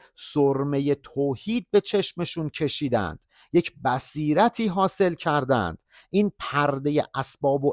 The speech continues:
علل رو پاره می‌کنند، می‌فهمند که پشت پرده چیه، گول این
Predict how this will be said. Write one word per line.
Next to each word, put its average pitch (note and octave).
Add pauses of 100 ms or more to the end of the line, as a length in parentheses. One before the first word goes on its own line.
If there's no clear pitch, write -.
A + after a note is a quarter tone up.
علل D#3+
رو F#3+
پاره C#3+
می‌کنند، E3+ (340)
می‌فهمند G3
که G3+
پشت -
پرده D#3+
چیه، C#3
گول G3+
این F#3+